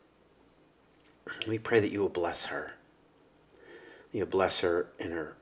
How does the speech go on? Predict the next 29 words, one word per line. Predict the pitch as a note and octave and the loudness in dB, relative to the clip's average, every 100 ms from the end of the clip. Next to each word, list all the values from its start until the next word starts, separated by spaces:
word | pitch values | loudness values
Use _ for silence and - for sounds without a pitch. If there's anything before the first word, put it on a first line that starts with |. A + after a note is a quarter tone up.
| - | -14
um, | F#2 E2 - - - - | -12 -12 -14 -18 -20 0
ministry, | G#2 A2 - G#2 F#2+ | 4 4 4 4 4
in | F2 | 2
her, | D2 C#2 B1 - - | -2 -10 -10 -16 -18
her | - | -16
practice, | - - F#2 - F2+ - - | -6 0 0 0 -6 -4 -4
and | D2 | -4
everything, | A2 C#3 C3 B2 | -2 -2 0 0
in | G2 D2 | 0 2
all | A2+ | 2
her | C3 | 8
relationships. | A2+ G2 D#2+ - - - - - - - | 8 8 4 0 -4 -10 -10 -12 -14 -16
And | - | -16
we | F#2+ | -14
thank | - B2+ D3+ - | -8 -6 -4 -6
you, | D#2+ | -8
Father, | - C2 B1+ | -8 -10 -12
for | - - | -14 -14
her. | - - - - _ _ _ _ _ - _ _ - _ _ _ _ - - - - - - - _ _ _ _ - - - | -14 -16 -20 -20 _ _ _ _ _ -20 _ _ -20 _ _ _ _ -20 -20 -20 -20 -20 -20 -20 _ _ _ _ -20 -20 -18
And | - | -12
we | F#2+ | -6
thank | G2+ F#2+ - | -2 0 0
you | F2 | -4
for | - F2 | -2 -4
this | D#2 - | -2 -2
time | - F2+ E2+ | 0 0 0
we've | D#2 - | -4 -6
had | D#2 - | -8 -8
together. | D#2+ D#2+ D#2+ E2 E2+ | -6 -6 -4 -6 -10